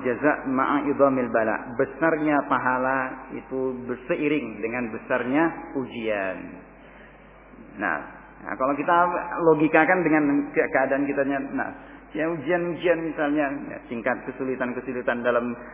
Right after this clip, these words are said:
pelajaran itu kan juga berpunya bobot, ya. Nah, seperti itu, apalagi dalam urusan akhirat.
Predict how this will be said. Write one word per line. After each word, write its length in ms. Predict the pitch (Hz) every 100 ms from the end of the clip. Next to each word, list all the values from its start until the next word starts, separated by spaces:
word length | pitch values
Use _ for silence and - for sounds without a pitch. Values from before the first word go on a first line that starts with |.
| -
pelajaran 480 | - 123 120 123 123 123
itu 80 | 120 160
kan 160 | 185
juga 240 | 147 139 131
berpunya 400 | 143 156 160 147
bobot, 400 | 170 185 135 117
ya. 160 | 117 110 - - - - - -
Nah, 240 | - - - - - - - - - - - - - - -
seperti 240 | - -
itu, 80 | 101
apalagi 400 | - 113 117 131
dalam 240 | 135 123
urusan 320 | 120 117 123 113
akhirat. 600 | 120 120 110 92 -